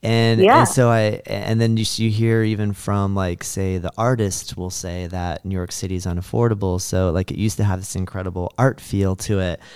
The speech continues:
Speaker 1: Or the
Speaker 2: Yeah.
Speaker 1: musicians are saying, you know, "We can't afford to be in New York anymore." And so, so I
Speaker 2: Mm-hmm.
Speaker 1: think you're right. That is a nice vision to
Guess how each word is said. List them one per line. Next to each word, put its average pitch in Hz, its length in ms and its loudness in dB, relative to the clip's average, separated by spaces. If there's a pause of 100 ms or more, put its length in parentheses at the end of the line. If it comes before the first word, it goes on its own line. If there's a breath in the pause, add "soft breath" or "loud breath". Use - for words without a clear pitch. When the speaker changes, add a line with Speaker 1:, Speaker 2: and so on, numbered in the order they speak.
(240 loud breath)
Speaker 1:
Or 101 240 -2
the 95 80 -2
Speaker 2:
Yeah. 98 80 0
Speaker 1:
musicians 98 680 0
are 92 80 -4
saying, 87 600 -10
you 95 80 -12
know, 90 480 -8
"We 92 220 -10
can't 92 260 -4
afford 87 260 -4
to 85 80 -6
be 85 220 -2
in 80 160 -2
New 80 80 -2
York 82 260 -4
anymore." 80 460 0
And 82 180 -4 (440 loud breath)
so, 107 440 2
so 110 380 2
I 107 100 -2
Speaker 2:
Mm-hmm. 147 140 -2
Speaker 1:
think 160 180 2
you're 123 140 2
right. 107 280 0
That 107 140 0
is 156 120 -2
a 160 40 2
nice 113 280 0
vision 98 640 0
to 95 1000 0